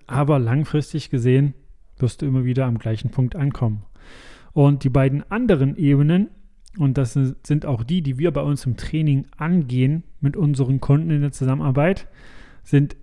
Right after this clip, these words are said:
erstens die Prozessebene und drittens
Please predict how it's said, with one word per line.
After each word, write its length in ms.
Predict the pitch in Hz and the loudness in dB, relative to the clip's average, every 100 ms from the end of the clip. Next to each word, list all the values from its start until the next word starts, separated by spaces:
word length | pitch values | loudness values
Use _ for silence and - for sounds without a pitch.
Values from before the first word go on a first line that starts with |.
| - | -4
erstens 500 | 160 160 - 156 - | 0 0 0 -4 -4
die 300 | - 139 135 - | -4 -2 -4 -8
Prozessebene 1000 | - 127 - 147 147 - 160 160 170 226 330 - - - - - - - - - - | -4 -2 0 -2 -2 -2 0 2 4 2 0 -14 -20 -20 -20 -20 -20 -20 -20 -12 2
und 380 | 160 170 - - - | 4 4 -2 -16 -12
drittens 640 | - 156 185 185 175 - | -2 0 2 0 -2 -8